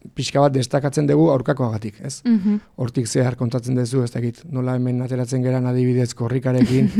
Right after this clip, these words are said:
Speaker 2: <laughs>
Speaker 1: milaka eta milaka herritar gauta egun makila baten atzetik korrika, ez? Ba, ez dute, ez da, ez da arrunta, eh? Gure herriak, eta hori bezala, ba, hori, eh, frankismo garaian hegoaldean, eh, sortu zen euskalgintzaren buma, ez?
Speaker 2: Mhm.
Speaker 1: Ikastolak eta hau eta bestea, eta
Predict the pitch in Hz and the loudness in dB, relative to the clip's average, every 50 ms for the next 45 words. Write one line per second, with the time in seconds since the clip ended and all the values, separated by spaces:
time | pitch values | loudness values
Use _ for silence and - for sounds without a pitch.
0 | 220 180 247 - 190 - - - 135 123 123 123 127 131 131 131 - 131 - 135 | 2 2 0 -4 -4 -6 -6 -4 0 0 2 4 4 2 2 0 -2 -2 -2 0
1 | 127 127 131 127 131 135 127 - 135 127 127 127 123 123 123 123 - _ _ _ | 0 0 0 2 0 0 -2 -2 -2 -2 0 0 0 -2 -4 -6 -10 _ _ _
2 | _ _ - 170 131 123 127 143 147 139 143 143 135 135 131 123 123 117 123 135 | _ _ -4 -2 -2 0 2 0 0 0 0 0 2 2 0 0 -2 0 2 2
3 | 139 139 139 143 135 131 131 123 143 156 151 135 123 120 117 - 143 139 135 135 | 2 2 2 0 2 2 2 4 4 4 4 4 2 0 0 -2 0 0 2 2
4 | 139 131 139 139 135 135 127 - - 131 135 139 127 - 139 131 131 143 123 139 | 2 0 0 0 0 -2 -4 -6 -8 -6 -4 -4 -2 0 -2 0 0 0 0 0
5 | 139 139 147 147 - 143 156 - - _ - - - - - 139 - - 135 131 | 0 0 -2 -4 -6 -6 -6 -6 -10 _ -10 -10 -8 -6 -8 -8 -6 -4 -6 -4
6 | 170 143 131 127 123 120 120 120 - 226 190 - 226 208 147 135 - 160 151 151 | -2 -2 0 0 0 -2 -2 0 0 0 2 2 2 2 2 2 4 4 4 4
7 | 156 151 - 147 117 117 131 131 117 - - - 151 151 143 151 151 156 147 135 | 2 2 2 2 2 4 2 0 0 -4 -8 -6 -4 -2 0 2 2 2 2 2
8 | 139 156 156 156 156 156 - - - - _ _ 123 110 135 135 139 143 147 143 | 2 2 2 0 0 -4 -14 -20 -20 -20 _ _ -6 -2 0 2 4 4 4 4
9 | 143 151 143 151 160 165 156 139 135 131 127 127 139 135 123 110 104 117 120 123 | 2 2 2 4 4 4 4 2 2 2 0 0 0 -2 -2 -4 -6 -8 -10 -10
10 | 120 120 120 120 110 - 131 123 117 117 143 143 135 143 147 139 147 143 143 147 | -8 -8 -8 -10 -10 -8 -8 -8 -6 -6 -6 -6 -4 -4 -2 0 0 0 0 0
11 | 143 143 139 139 131 143 143 143 139 143 143 147 147 147 135 - - - - - | 0 0 0 0 0 2 2 2 0 0 0 0 0 -2 -6 -8 -20 -20 -20 -20
12 | _ _ _ - 151 127 123 - - 156 113 - - 147 135 - - 143 135 139 | _ _ _ -8 -6 -4 -4 -2 -4 -4 -6 -4 -4 -6 -4 -2 -2 -2 0 -2
13 | 135 131 - 143 139 131 139 143 135 - 143 135 135 135 131 131 131 127 123 139 | -2 -2 -2 -4 -2 -2 -2 -4 -2 -2 -2 -2 0 0 0 -2 -2 0 2 4
14 | 151 151 135 117 117 139 151 156 - - - 131 - 233 220 - - 208 208 123 | 4 4 2 0 0 -4 -4 -6 -8 -12 -8 0 2 2 2 2 0 -2 -2 -2
15 | 135 139 135 123 120 120 - 127 143 151 143 - - 127 135 139 135 - - 120 | -2 -4 -4 -6 -8 -8 -6 -4 -4 -4 -6 -6 -8 -6 -6 -6 -6 -6 -6 -6
16 | 127 123 120 - - - | -6 -6 -8 -10 -14 -14